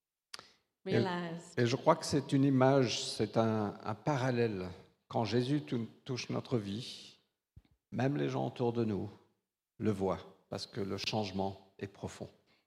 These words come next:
Speaker 2: And there's a parallel here for us, because when Jesus touches our lives, the people around us see that.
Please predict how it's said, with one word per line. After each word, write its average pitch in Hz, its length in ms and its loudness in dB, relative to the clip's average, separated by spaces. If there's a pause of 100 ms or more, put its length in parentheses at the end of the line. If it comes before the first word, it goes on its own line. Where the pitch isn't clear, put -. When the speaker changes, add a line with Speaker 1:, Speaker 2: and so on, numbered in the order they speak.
(120)
Speaker 2:
And 196 60 -8
there's 214 200 -4
a 220 40 -4
parallel 220 680 -2
here 175 320 -4
for - 160 -6
us, 220 480 -8
because 196 280 -8
when 214 160 -6
Jesus 247 420 -6
touches 247 360 -8
our 240 100 -4
lives, 277 540 -4
the 233 60 -4
people 262 380 -6
around 233 420 0
us 156 140 -4 (160)
see 285 160 -8
that. - 280 -8